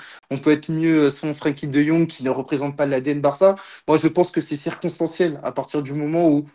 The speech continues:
par rapport au profil indiqué, le fait d'avoir un Rafinha, le fait d'avoir un Fermin Lopez qui, de facto, ont des âmes d'attaquants. Pour moi, Fermin Lopez, je le considère vraiment comme un milieu, mais qui peut attaquer les espaces. Bon, Rafinha, je l'ai présenté.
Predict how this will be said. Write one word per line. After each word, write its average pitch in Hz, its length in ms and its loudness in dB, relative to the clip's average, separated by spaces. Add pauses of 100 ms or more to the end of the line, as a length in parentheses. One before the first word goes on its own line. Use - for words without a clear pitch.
(200)
par 160 160 4
rapport 160 320 4
au 156 80 6
profil 175 460 2
indiqué, 165 580 2
le 170 120 2
fait 156 140 -2
d'avoir 147 360 0
un 139 80 0
Rafinha, 165 480 -2 (360)
le 123 60 -10
fait 143 160 -4
d'avoir 143 320 4
un 147 60 -4
Fermin 156 320 -2
Lopez 175 400 4
qui, 170 340 -6 (320)
de 143 220 6
facto, 208 580 4 (440)
ont 147 280 0
des 143 340 2
âmes 165 260 2
d'attaquants. 151 500 0
Pour 156 180 0
moi, 175 160 0
Fermin 147 500 0
Lopez, 151 300 2
je 135 140 -6
le 127 260 0
considère 139 400 -2
vraiment 160 280 0
comme 151 220 0
un 139 80 0
milieu, 160 300 2
mais 151 160 0
qui - 120 -18
peut 147 200 -2 (260)
attaquer 143 400 0
les 143 100 0
espaces. 175 360 2
Bon, 104 100 -8
Rafinha, 151 400 0
je 139 140 0
l'ai 135 80 0
présenté. 147 520 0